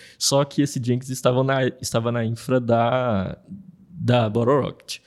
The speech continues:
E a gente não tinha acesso a isso porque a gente não tem e-mail do, da Bottle Rocket. Então, como tava rolando essa migração, a gente falou, "Vamos colocar tudo pro Azure, que a gente vai ter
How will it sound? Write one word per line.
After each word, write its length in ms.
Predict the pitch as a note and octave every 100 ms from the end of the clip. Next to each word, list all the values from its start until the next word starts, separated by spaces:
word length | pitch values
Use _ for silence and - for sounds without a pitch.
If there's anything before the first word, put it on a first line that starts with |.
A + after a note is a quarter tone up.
| _
E 80 | B2
a 40 |
gente 280 | G#2+ A#2 A#2
não 120 | B2
tinha 220 | B2+ - C3+
acesso 320 | - C3 -
a 20 |
isso 80 | C3
porque 100 | D3+
a 20 |
gente 180 | C#3+ -
não 120 | C#3+
tem 220 | D3+ C3+
e-mail 520 | D3 A#2 A2+ A#2+ C3 B2
do, 480 | A#2 A#2 A#2 A#2
da 140 | A2 A2
Bottle 280 | A2+ A#2+ -
Rocket. 300 | A2 - - - - - -
Então, 480 | A2+ B2 B2 C3
como 220 | C3 C3 B2+
tava 280 | B2 A#2+ A#2 B2
rolando 340 | B2+ B2 A#2+
essa 180 | A2+ B2+
migração, 760 | A#2+ A#2 B2 C3+ - - C3+
a 40 | C#3+
gente 160 | D3
falou, 160 | - D3+
"Vamos 540 | B2 C#3 D#3 - - _
colocar 320 | - C3+ C3
tudo 200 | B2+ C3
pro 220 | C#3 E3
Azure, 260 | D#3+ D#3 F#3
que 80 | F#3
a 60 |
gente 160 | D#3+ D3
vai 120 | C#3+
ter 340 | C3 C3 A#2+